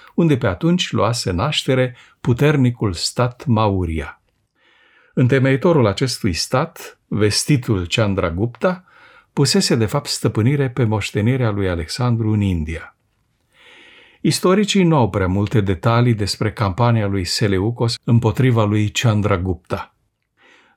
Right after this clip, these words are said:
După relatările lui Strabon, Seleucos i-a cedat lui Chandragupta regiunile Parapanisos, Gedrozia și Arahozia, a contractat cu el legături de rudenie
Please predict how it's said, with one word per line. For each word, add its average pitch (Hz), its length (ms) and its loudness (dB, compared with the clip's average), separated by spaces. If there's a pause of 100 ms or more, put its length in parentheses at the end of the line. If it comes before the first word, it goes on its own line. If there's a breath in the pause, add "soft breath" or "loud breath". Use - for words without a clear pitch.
(160 soft breath)
După 123 440 0
relatările 92 680 2
lui 80 200 -2
Strabon, 120 800 0 (420 soft breath)
Seleucos 156 880 2
i-a 127 160 2
cedat 139 520 0
lui 113 180 2
Chandragupta 107 960 0
regiunile 101 680 2
Parapanisos, 98 1160 -2 (400 soft breath)
Gedrozia 98 760 2
și 85 320 -4
Arahozia, 95 960 0 (520 loud breath)
a 135 500 2 (340)
contractat 139 840 0
cu - 180 -4
el 98 520 0
legături 107 580 0
de 95 120 -2
rudenie 120 640 0